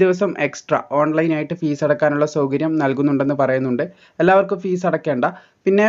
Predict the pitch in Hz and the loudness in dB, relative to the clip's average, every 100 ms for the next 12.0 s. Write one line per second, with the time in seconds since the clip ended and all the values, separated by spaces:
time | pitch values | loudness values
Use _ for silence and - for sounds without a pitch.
0 | 220 180 185 196 196 190 190 190 190 170 | 2 0 2 2 2 2 2 0 0 0
1 | 170 170 170 175 165 170 151 160 156 147 | 2 2 0 0 0 0 2 2 0 -2
2 | 143 151 151 165 156 143 - 180 190 170 | -2 -2 0 -2 0 -4 2 4 4 2
3 | 147 165 151 143 147 151 151 151 147 151 | 2 0 0 0 0 0 0 0 0 0
4 | - 196 185 160 160 147 139 147 135 147 | 0 2 2 0 0 0 2 2 2 0
5 | 139 143 127 151 151 - 208 285 - _ | -2 -2 -2 -2 -2 -2 -4 -4 -8 _
6 | _ _ 165 185 196 196 196 185 185 185 | _ _ 2 4 4 2 2 -4 0 0
7 | 147 123 - 160 151 185 165 156 185 190 | 0 -4 -4 -4 2 2 2 2 2 2
8 | 156 151 - 160 151 143 143 165 151 147 | 2 -4 -6 -2 0 -2 0 0 0 0
9 | 151 139 147 - 147 131 123 117 - - | 0 0 -2 0 -2 -2 -2 -2 -4 -14
10 | _ _ 175 208 196 196 220 190 165 185 | _ _ 0 2 2 4 4 4 2 2
11 | 196 180 180 160 151 143 135 139 156 170 | 0 0 0 0 -2 -4 -2 0 -2 -2